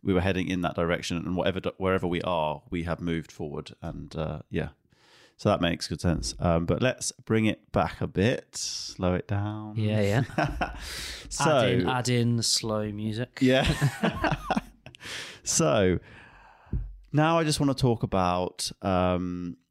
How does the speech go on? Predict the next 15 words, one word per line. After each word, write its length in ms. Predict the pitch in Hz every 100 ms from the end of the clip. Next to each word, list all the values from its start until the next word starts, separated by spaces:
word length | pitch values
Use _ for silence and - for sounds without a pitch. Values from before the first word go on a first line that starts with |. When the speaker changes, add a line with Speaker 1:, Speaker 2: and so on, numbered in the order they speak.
| - -
Speaker 1:
the 400 | 113 107 104 101
importance 960 | 101 90 123 117 - 107 - - - - -
of 320 | 90 90 82
power 280 | - 85 78
teams, 500 | - 67 69 - - _ _ _ _ _ - - _ -
because, 880 | 107 117 107 101 95 87 - - -
and 100 | 110
we 60 | 107
sort 280 | - 139 117
of 40 |
touched 240 | 127 -
upon 240 | 104 90 92
it 100 | 76
there 240 | 87 90
about 380 | 98 90 87 -